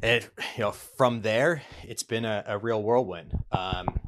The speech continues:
basic training, infantry school, uh, I loved every second of it. Um, and, uh, so after all of my training and things like that, I came home and I went to, went back to college. Um, and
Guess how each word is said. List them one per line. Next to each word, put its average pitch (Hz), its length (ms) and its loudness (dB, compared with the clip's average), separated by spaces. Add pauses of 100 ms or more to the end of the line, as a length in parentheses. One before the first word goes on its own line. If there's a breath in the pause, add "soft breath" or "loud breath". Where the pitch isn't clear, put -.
(760)
basic 120 280 2
training, 117 380 0
infantry 110 380 -6
school, 107 680 -4
uh, 98 300 -2
I 104 80 -4
loved 104 320 -4
every 98 200 -4
second 98 340 -6
of 95 100 -4
it. - 220 4 (520 soft breath)
Um, 92 580 -6 (300)
and, 98 300 -6
uh, 95 240 -2 (260)
so 104 320 -2
after 113 360 0
all 110 160 0
of 104 80 -8
my 101 80 -6
training 127 480 -4
and 95 100 -10
things 107 160 -6
like 104 180 -6
that, 135 240 0
I 104 100 -10
came 104 200 -8
home 120 260 -4
and 98 80 -10
I 101 60 -4
went 98 160 -6
to, 98 220 -4 (360)
went 110 200 -6
back 107 180 -2
to - 80 -18
college. 90 320 -2 (880 loud breath)
Um, 87 520 2 (360)
and 95 420 0